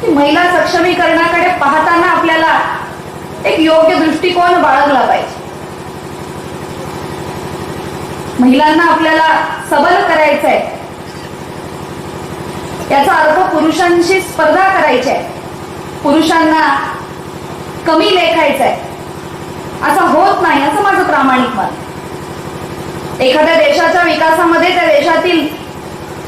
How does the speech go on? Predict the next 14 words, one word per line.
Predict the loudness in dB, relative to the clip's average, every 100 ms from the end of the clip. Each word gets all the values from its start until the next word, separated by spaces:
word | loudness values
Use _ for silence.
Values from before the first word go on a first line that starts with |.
| -12 -12 -12 -10 -10 -6
संसाधन | 2 4 4 4 4 4 2 -2 -4
किती | 0 2
विकसित | 2 2 2 2 2
आहे | 0 -2 -8 -10 -12 -10 0
हे | 2
महत्वाचं. | 4 4 4 2 0 -6 -10 -12 -12 -12 -12 -12 -12 -12 -12 -10 -10 -10 -10 -10 -10 -10 -10 -10 -10 -8 -8 -10 -10 -10 -10 -10 -4
आणि | 0 2
या | 2
देशाच्या | 2 2 2 2 2
मानवी | 2 2 2
संसाधनामध्ये | 2 2 2 2 2 2 2 2
महिला | 2 2 2 2
अर्ध्या | 2 2 2
म्हणजे | 0 -2 -8 -10 -12 -6 -4